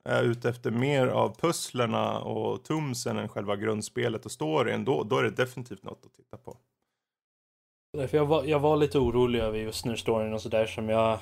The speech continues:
Speaker 2: Eh, eftersom Brianna Pratchett som skrev, som var liksom huvud-,
Speaker 1: Mm.
Speaker 2: ehm, författare för de två tidigare spelen,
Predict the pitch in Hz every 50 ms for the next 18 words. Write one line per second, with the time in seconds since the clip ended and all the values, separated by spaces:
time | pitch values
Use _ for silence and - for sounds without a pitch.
0 | - - - _ _ _ _ - 113 110 110 113 110 110 110 107 - - - _
1 | _ _ _ - 120 - - 127 117 113 113 113 113 110 123 - - - - -
2 | 131 131 123 120 117 - 139 123 120 - - 110 - - 117 110 - - - -
3 | 110 113 110 107 104 - 127 117 113 113 110 110 107 104 104 104 107 107 - -
4 | 107 110 110 117 110 110 110 113 117 120 123 123 - - _ _ _ _ _ -
5 | 107 104 107 107 104 101 104 - - _ _ _ - 120 - 123 101 - - 101
6 | 101 - - 107 107 107 104 - - _ - 131 110 - - - 117 117 120 117
7 | 117 113 - - 107 101 101 - -